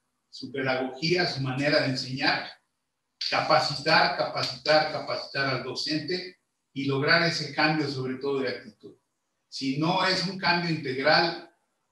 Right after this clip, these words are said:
la plataforma, las computadoras, es una inversión que se va a la basura. Eh, ya es una frase muy trillada, pero la tecnología en, en el aula, la tecnología fuera del aula, la tecnología para transmitir el conocimiento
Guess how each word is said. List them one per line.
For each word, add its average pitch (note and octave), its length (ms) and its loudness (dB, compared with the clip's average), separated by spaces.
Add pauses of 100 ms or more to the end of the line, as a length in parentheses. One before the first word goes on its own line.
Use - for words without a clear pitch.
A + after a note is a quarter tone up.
(180)
la - 180 -6
plataforma, E3+ 880 0
las - 160 -10
computadoras, C#3 1120 0
es C3 160 -8
una D3 160 -2
inversión C#3+ 760 -2 (160)
que C3+ 80 -8
se B2+ 120 -6
va A3 120 -2
a - 20 0
la B3+ 80 -2
basura. - 420 -8 (1500)
Eh, C3+ 760 2
ya D#3+ 300 4
es D#3+ 140 -2
una D#3+ 120 2
frase D#3 280 0
muy D#3+ 200 -2
trillada, D3 720 2
pero B2+ 180 -8
la B2+ 160 -4
tecnología C3+ 840 0
en, C#3 200 -4
en B2+ 80 -8
el C3 180 -2
aula, D3+ 400 4
la B2 100 -2
tecnología B2+ 840 -2
fuera D#3 320 -2
del C3+ 180 -2
aula, C#3+ 420 0 (260)
la C3+ 260 -2
tecnología C#3 800 -4
para B2 220 -2
transmitir B2 500 -10
el C3 120 -8
conocimiento B2+ 840 -10